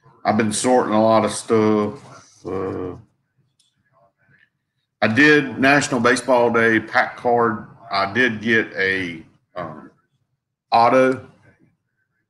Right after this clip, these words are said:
baseball card, and it is serial numbered, uh, seventy-three, I think,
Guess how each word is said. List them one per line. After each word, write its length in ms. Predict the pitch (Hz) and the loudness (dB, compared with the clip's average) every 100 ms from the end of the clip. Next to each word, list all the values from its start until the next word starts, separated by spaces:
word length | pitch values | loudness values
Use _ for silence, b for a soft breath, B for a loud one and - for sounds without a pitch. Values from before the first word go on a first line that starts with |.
| _ _ - | _ _ -4
baseball 380 | 127 127 135 | -4 0 -4
card, 440 | 127 131 131 131 107 | -2 -2 0 -2 -4
and 100 | 107 | -4
it 100 | 117 | -2
is 160 | 117 117 | -2 -4
serial 320 | - 127 120 | -4 -2 -2
numbered, 580 | 117 117 117 110 104 - _ _ _ _ _ _ _ _ _ _ _ _ _ _ _ | -4 -4 0 0 0 -6 _ _ _ _ _ _ _ _ _ _ _ _ _ _ _
uh, 320 | - - - | -10 -10 -12
seventy-three, 2000 | - - - 131 135 135 131 131 135 131 127 113 - - - - _ 123 151 156 | -10 -10 -4 0 0 2 2 4 4 2 -2 -4 -16 -20 -20 -20 _ -2 0 2
I 60 | 147 | -2
think, 420 | - 160 160 | -2 -4 -4